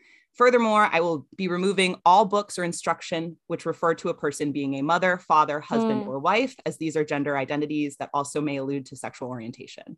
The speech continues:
Speaker 1: Needless to
Speaker 2: Mm-hmm.
Speaker 1: say, all books which refer to a character as he or she will also be removed from my classroom.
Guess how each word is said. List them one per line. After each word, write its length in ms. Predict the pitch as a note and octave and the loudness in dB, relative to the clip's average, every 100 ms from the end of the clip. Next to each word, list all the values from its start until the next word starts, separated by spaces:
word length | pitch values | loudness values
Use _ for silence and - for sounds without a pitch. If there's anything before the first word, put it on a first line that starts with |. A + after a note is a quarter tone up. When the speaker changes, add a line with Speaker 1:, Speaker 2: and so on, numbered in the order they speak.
| _ - | _ -10
Speaker 1:
Needless 480 | G#3+ G#3+ G3+ G3+ G3 | -4 0 2 0 2
to 60 | G#3+ | 2
Speaker 2:
Mm-hmm. 340 | A3 A3 C4+ | 2 2 0
Speaker 1:
say, 240 | E4+ G3+ G3 - | 0 -4 -6 2
all 180 | F3+ | 2
books 260 | F3+ F3 - | 4 0 -2
which 180 | D#3 - | -8 -6
refer 220 | D3+ D3+ | -2 -2
to 160 | C#3+ D3 | -2 -4
a 20 | |
character 400 | D#3 C#3 C3 C#3 | -4 -6 -4 -6
as 120 | C#3 - | -6 -12
he 340 | - D#3 C#3+ | -6 -4 -4
or 80 | - | -4
she 300 | - - F3 | -8 -6 -4
will 160 | D3+ C#3+ | -2 -2
also 260 | C3+ C3+ D3+ | -2 -2 -2
be 100 | D#3 | -2
removed 380 | C#3+ D3 C#3 - | 0 0 -2 -2
from 80 | C3 | -6
my 80 | |
classroom. 540 | B2 G3+ G#3 A#3 A3 | -2 -2 -2 -4 -4